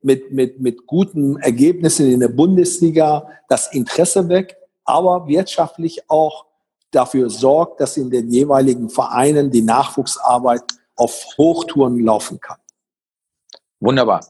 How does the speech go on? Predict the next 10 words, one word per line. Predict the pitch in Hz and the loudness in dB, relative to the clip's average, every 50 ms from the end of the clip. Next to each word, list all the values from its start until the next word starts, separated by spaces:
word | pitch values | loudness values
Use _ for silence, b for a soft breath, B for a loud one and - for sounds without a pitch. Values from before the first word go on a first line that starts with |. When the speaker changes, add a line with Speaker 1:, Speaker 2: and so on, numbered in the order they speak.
| B B B B B _ - | B B B B B _ -2
Speaker 2:
Äh, | - 135 131 131 _ | 0 0 0 0 _
die | - - 185 - - | 0 0 0 2 4
Olympischen | 208 208 233 226 - - 185 165 | 2 2 2 0 -2 -2 -2 -2
Spiele | - - - 190 196 202 196 170 | -2 0 0 2 4 4 4 2
sind | 139 175 170 170 - - | 4 2 -2 -2 -2 -4
um | 160 147 - | -4 -4 -2
ein | - 160 160 156 | 0 0 2 2
Jahr | 143 139 143 143 | 2 2 0 -2
verschoben | - 143 131 - - 110 90 87 85 | -4 -6 -6 0 0 -2 -2 -2 -6
worden. | 85 82 82 80 76 71 | -6 -6 -6 -6 -8 -16